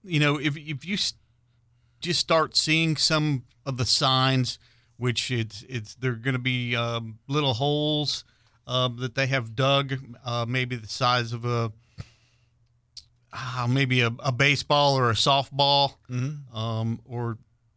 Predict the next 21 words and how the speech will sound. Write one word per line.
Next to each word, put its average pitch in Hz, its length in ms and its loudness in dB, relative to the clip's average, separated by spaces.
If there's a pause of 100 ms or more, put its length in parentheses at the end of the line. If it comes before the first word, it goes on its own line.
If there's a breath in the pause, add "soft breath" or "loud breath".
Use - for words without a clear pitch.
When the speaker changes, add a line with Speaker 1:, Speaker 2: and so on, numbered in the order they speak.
(460)
Speaker 1:
digging 139 280 2
around 139 340 4
your 117 100 2
bushes 135 480 2
that 123 160 0
you 120 140 -2
just 123 220 -2
say, 131 220 2
"Hey, 131 220 2
that 131 220 0
wasn't 127 360 0
the 127 80 -4
dog, 131 420 2
that 120 140 -4
wasn't 123 300 0
the 123 80 -4
neighbor's 131 420 0
dog, 135 520 0 (500 soft breath)
uh, 120 160 -4
this 127 260 -6
looks - 420 -4